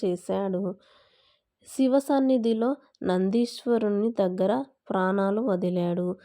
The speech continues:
అందువల్ల అతని సమస్త పాపాలు నశించిపోయాయి అని పలికి గణనిధి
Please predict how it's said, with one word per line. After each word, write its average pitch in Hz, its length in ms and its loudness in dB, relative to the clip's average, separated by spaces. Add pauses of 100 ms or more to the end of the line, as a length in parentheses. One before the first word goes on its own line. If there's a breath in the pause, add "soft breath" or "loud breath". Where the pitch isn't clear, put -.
(640 soft breath)
అందువల్ల 240 680 4
అతని 220 400 2
సమస్త 202 480 0
పాపాలు 202 600 2
నశించిపోయాయి 190 1040 0
అని 214 260 0 (1300)
పలికి 196 500 0
గణనిధి 208 680 4